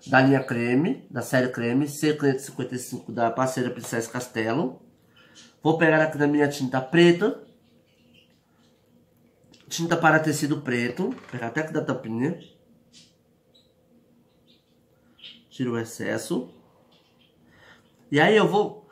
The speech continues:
fazer um contorno nessa palavra mãe. Um contorno assim, gente, bem discreto, tá? Não é pra você fazer aquele contorno ficar bem marcado. É um contorno bem discreto, ó.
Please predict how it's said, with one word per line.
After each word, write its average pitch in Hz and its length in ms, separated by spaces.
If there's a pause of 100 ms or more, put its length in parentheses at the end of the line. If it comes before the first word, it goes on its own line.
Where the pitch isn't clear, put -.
(160)
fazer 165 320
um 208 100
contorno 165 600
nessa 151 260
palavra 170 460
mãe. 175 520 (1040)
Um 170 120
contorno 202 400
assim, 180 260
gente, 156 200
bem 285 280
discreto, 165 540
tá? 180 420 (320)
Não 139 160
é 170 60
pra 208 500 (580)
você 147 1040 (920)
fazer 139 500
aquele 151 220
contorno 143 360
ficar - 240
bem 143 120
marcado. 123 640 (600)
É 139 100
um 151 80
contorno 170 360
bem 196 200
discreto, 143 580
ó. - 260